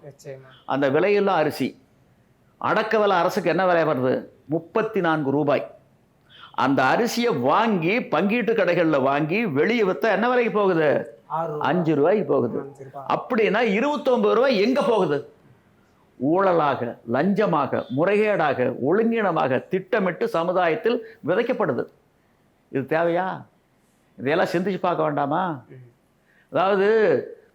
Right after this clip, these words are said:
Speaker 2: பிச்சை எடுக்கிறவன் உருப்பட்டதாக வரலாறு கிடையாது, புதிய வரலாறு படைக்கவும் முடியாது. ஒரு குடிமக்களுக்கு அரசாங்கம் கொடுக்க வேண்டியது என்ன? என்னத்தை கொடுக்கணும்?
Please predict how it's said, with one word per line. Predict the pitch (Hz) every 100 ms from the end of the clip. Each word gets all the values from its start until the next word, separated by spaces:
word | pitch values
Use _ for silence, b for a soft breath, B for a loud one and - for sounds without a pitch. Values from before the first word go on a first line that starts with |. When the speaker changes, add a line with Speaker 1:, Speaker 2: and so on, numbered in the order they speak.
| _
Speaker 2:
பிச்சை | 165 165 240
எடுக்கிறவன் | 226 202 196 202 196 175
உருப்பட்டதாக | 190 190 160 160 190
வரலாறு | 147 147 156 143
கிடையாது, | 127 127 120 - - b b _
புதிய | 170 214 196
வரலாறு | 156 156 170
படைக்கவும் | - 131 156 180 156
முடியாது. | 135 127 117 120 - b b b
ஒரு | 120 127 127 139 185 202 147 123 -
குடிமக்களுக்கு | 156 233 226 - 175 165 -
அரசாங்கம் | 147 170 175 180 180
கொடுக்க | 131 165 180
வேண்டியது | 160 156 139
என்ன? | 135 135 135 135 135 135 139 135 - _ _ _
என்னத்தை | 127 185 175
கொடுக்கணும்? | 170 143 135 127